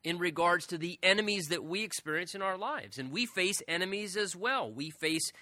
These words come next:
you know, the enemies of the weakness of our own flesh and different things that we are prone to that can bring destructive things into our lives, areas where,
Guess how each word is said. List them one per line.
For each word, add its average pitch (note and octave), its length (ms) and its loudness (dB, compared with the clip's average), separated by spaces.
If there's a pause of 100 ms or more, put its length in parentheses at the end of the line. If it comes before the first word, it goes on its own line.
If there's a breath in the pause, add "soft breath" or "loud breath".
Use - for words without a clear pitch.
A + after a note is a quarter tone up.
(220 loud breath)
you C3 60 -8
know, B2 60 -2
the B2+ 200 -2
enemies E3+ 500 6
of B2 160 -2
the A2 100 -6
weakness D#3 540 0
of C#3 140 0
our C3 180 6
own A2+ 240 -4
flesh G#3 840 2
and A#2 140 -8
different D#3 320 -6
things E3+ 300 -6
that D3 180 -6
we D#3 160 -4
are A#2+ 120 0
prone F3+ 640 -2
to G#3 400 -8 (400 soft breath)
that C3+ 140 0
can C#3+ 120 -6
bring D3+ 300 -2
destructive E3+ 720 0
things E3+ 360 -4
into D3 280 -4
our B2+ 160 0
lives, E3+ 680 2
areas E3+ 600 2
where, B2+ 260 0